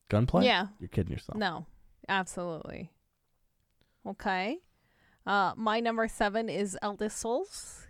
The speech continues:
Speaker 2: 'cause it just felt fucking good and warm and comfy, and I started going down a dark path of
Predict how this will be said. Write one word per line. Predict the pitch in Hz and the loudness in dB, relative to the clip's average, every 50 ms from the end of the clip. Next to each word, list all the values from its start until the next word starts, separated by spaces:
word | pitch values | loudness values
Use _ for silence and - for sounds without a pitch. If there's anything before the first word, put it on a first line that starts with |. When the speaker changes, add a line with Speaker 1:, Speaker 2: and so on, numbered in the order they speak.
| - _ | -20 _
Speaker 2:
'cause | - - 196 175 170 165 - - - - - | -8 -4 -4 -4 -2 -4 -6 -8 -8 -10 -8
it | - 190 180 | -10 -10 -8
just | - 202 185 - - - - _ _ _ | -6 -6 -6 -6 -6 -10 -12 _ _ _
felt | - 214 180 165 - - - | -2 0 0 0 -2 -4 -12
fucking | - - - 214 190 180 - 185 185 185 175 170 - - 151 180 202 - | -20 -4 -2 0 0 0 -2 -6 -8 -8 -8 -10 -12 -12 -14 -16 -6 -2
good | 226 208 196 220 247 247 | 0 2 2 2 0 -2
and | 226 175 165 165 160 165 | -2 -4 -6 -8 -8 -6
warm | 175 190 190 196 208 202 | -4 -2 -2 -2 -2 -2
and | 180 180 180 170 | -4 -4 -6 -10
comfy, | - - 208 208 208 - - 262 277 294 285 214 | -8 -6 -6 -6 -6 -6 -8 -10 -10 -8 -8 -8
and | 160 160 160 165 165 170 - _ _ _ _ _ _ _ - - - - - - - _ - | -10 -10 -12 -14 -16 -18 -20 _ _ _ _ _ _ _ -20 -20 -20 -20 -20 -20 -20 _ -10
I | 95 98 117 156 | -8 -6 -6 -4
started | - - - - 185 175 180 190 208 196 185 170 - _ - 220 196 | -4 -4 -2 0 0 0 0 0 -2 -4 -6 -10 -14 _ -10 -4 -2
going | 233 208 156 185 202 202 | 0 0 0 0 -2 -2
down | 170 208 180 185 190 196 | 0 0 0 0 0 -2
a | 185 190 | -4 -2
dark | 175 214 185 190 196 - | 0 0 0 0 0 0
path | 233 208 202 208 208 - | 2 2 4 2 2 2
of | 220 190 185 185 | 0 -2 -2 -6